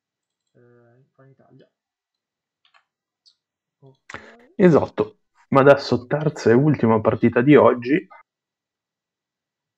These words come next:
Speaker 1: Serain
Speaker 2: Altra
Speaker 1: contro
Speaker 2: lista.
Speaker 1: Katowice. Devo girarlo.
Speaker 2: Altra lista impero. Uh. Come ci piacciono gli imperiali.
Speaker 1: Sì,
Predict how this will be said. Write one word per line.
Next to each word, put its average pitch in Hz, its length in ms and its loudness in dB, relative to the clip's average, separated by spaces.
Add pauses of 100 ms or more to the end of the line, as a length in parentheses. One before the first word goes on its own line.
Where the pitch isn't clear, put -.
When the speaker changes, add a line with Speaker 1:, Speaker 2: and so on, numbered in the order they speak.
(800)
Speaker 1:
Serain 277 600 -16
Speaker 2:
Altra 127 380 2
Speaker 1:
contro - 20 2
Speaker 2:
lista. 117 600 -4
Speaker 1:
Katowice. - 260 -20 (600)
Devo 160 160 -20
girarlo. 151 480 -20 (240)
Speaker 2:
Altra 123 340 2
lista 110 380 0
impero. 107 720 2
Uh. 104 600 -2 (2750)
Come 135 280 2
ci 120 160 -4
piacciono 110 480 -2
gli 104 120 -2
imperiali. 107 600 0
Speaker 1:
Sì, - 160 -14